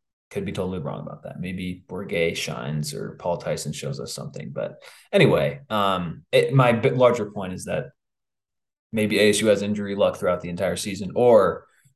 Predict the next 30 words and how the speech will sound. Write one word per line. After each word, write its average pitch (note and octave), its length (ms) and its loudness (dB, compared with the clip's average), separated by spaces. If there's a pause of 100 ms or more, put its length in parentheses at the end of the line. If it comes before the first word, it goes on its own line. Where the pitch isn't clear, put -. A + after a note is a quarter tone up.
maybe G#2 240 0
it's - 160 -6
just - 380 -4 (420)
eventually G2+ 420 0
it's E2 100 -8
gonna E2+ 140 -6
catch - 260 -4
up F#2 160 2
to D#2 80 -10
them, E2 240 -12
and D#2+ 220 -12 (500)
in G2 60 -10
the F2 60 -6
next - 220 -4
few F2 160 -8
weeks E2 220 -8
they E2 80 -6
just D#2+ 200 -8
get - 120 -10
pounded E2+ 280 -6
with D2+ 140 -8
injuries, C2+ 500 -8
and C#2 280 -4
the - 80 -8
season, - 640 -8 (160)
um, - 440 -12 (280)
even F2+ 460 -4 (420)
goes G2 220 2
off F#2 220 2
the, F2 280 -4